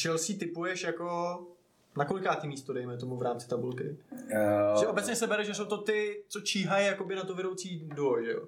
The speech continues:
Speaker 2: Jo, jo, jo. Tak to si myslím, že ještě letos jako, jako
Speaker 1: No.
Speaker 2: se nestane, ale už jenom proto, že by bylo strašně divný, kdyby se to stalo. To, že
Speaker 1: No.
Speaker 2: jako utratíš dvě stě milionů,
Speaker 1: To, to
Speaker 2: neznamená,
Speaker 1: vlastně
Speaker 2: že
Speaker 1: i Liverpoolu to trvalo,
Speaker 2: že
Speaker 1: že
Speaker 2: budou
Speaker 1: jo?
Speaker 2: hrát
Speaker 1: Víš,
Speaker 2: vše,
Speaker 1: no.
Speaker 2: všem to prostě trvá, to jako, jako to. Takže letos myslím, že ne, příští rok budíš, jestli jim to půjde, ale když to
Speaker 1: Hmm.
Speaker 2: půjde Frankovi,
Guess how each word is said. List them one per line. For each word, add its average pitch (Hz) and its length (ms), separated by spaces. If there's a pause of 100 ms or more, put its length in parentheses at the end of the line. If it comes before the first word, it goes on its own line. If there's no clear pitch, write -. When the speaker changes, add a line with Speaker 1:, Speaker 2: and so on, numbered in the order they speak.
(260)
Speaker 2:
Jo, 107 360
jo, 107 140
jo. 95 140
Tak - 120
to 156 100
si 175 120
myslím, 185 200
že - 80
ještě - 220
letos 147 340
jako, 120 180
jako 139 140
Speaker 1:
No. - 240
Speaker 2:
se 294 140
nestane, 277 300
ale 156 140
už 156 100
jenom 196 160
proto, 156 200
že 131 280 (160)
by 120 80
bylo 127 140
strašně - 300
divný, 104 160
kdyby 101 180
se 107 80
to 101 100
stalo. 92 260
To, 107 100
že 117 80
Speaker 1:
No. 113 60
Speaker 2:
jako 127 140
utratíš 120 500
dvě 110 100
stě 120 160
milionů, 110 320
Speaker 1:
To, 110 100
to 107 60
Speaker 2:
neznamená, 104 420
Speaker 1:
vlastně 165 240
Speaker 2:
že 196 80
Speaker 1:
i 196 80
Liverpoolu 190 420
to 131 80
trvalo, 120 420
Speaker 2:
že 107 80
Speaker 1:
že 113 60
Speaker 2:
budou 113 120
Speaker 1:
jo? 120 60
Speaker 2:
hrát 117 220
Speaker 1:
Víš, - 60
Speaker 2:
vše, - 160
Speaker 1:
no. 143 200
Speaker 2:
všem - 300
to 117 100
prostě 107 320
trvá, 87 340
to 85 100
jako, 95 480
jako 95 180
to. 92 120
Takže 123 420 (260)
letos 185 360
myslím, 147 240
že 117 100
ne, 156 340
příští 147 300
rok 143 280
budíš, 131 400
jestli 127 200
jim 135 80
to 131 100
půjde, 135 540
ale 113 100
když 113 120
to 147 40
Speaker 1:
Hmm. - 80
Speaker 2:
půjde 131 120
Frankovi, 120 520